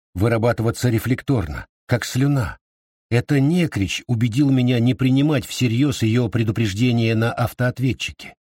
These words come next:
Но сам-то он, сам!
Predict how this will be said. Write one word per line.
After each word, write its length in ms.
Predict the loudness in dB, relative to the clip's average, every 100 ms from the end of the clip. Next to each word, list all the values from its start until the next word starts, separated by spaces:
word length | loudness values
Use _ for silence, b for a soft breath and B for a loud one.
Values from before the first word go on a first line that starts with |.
| _ _ _ _ _ _ _ -2
Но 160 | 0
сам-то 680 | -2 -4 -2 0 0 -2 -2
он, 320 | -2 -6 -10 -16
сам! 720 | -16 -6 -2 0 0 -2 -6